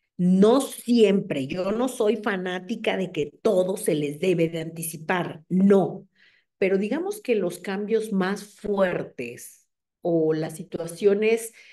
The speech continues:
más, ah, significativas, por ejemplo, ir al médico, por ejemplo, eh,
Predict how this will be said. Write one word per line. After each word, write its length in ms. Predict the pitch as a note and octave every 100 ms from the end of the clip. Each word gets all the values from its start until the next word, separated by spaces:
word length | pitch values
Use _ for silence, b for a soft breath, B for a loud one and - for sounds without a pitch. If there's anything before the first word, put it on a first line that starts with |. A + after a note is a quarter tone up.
| B B
más, 580 | F3 F3 F3 F3+ F#3+ F3
ah, 300 | F#3 F3 E3
significativas, 1400 | E3 G3 E3+ F#3+ G3+ G#3 G#3 G#3+ F#3 E3 E3 G#3+ - -
por 140 | F3+ D#3+
ejemplo, 420 | E3 E3 F3 E3+
ir 120 | D3+
al 140 | C#3+
médico, 640 | E3+ A#3 A3 G#3+ F#3+ F#3 F#3
por 180 | E3+ D3
ejemplo, 800 | D3 E3+ D3+ D#3 E3 D3+ C#3 D3+ B B _
eh, 960 | E3+ D#3+ D#3 D3+ D3+ D3+ D3 C#3 C#3